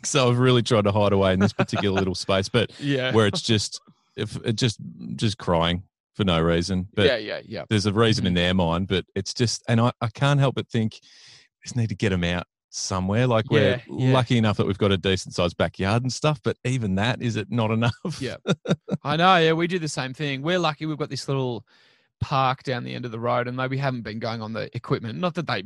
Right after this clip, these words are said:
Speaker 2: play on it anyway. Like, they're
Speaker 1: Yeah.
Speaker 2: it's like tan bark everywhere, and the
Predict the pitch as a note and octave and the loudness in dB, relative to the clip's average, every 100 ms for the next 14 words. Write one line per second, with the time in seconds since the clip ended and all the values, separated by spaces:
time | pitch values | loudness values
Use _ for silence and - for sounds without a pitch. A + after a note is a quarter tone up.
0 | A2 - B2+ G#2+ G#2 F#2+ A2+ G#2 E2+ A2 | -8 -8 -4 -4 -6 -6 -6 -2 -2 -2
1 | G#2 - G2+ F2 F#2 C#3 B2 G3 - - | -4 -4 -2 -2 -6 -10 -6 -6 -6 -2
2 | C#3+ D#3+ D3+ C#3+ C3 C#3 C3 C3 C3+ C#3 | -2 0 2 2 2 2 2 4 4 4
3 | C3 | 0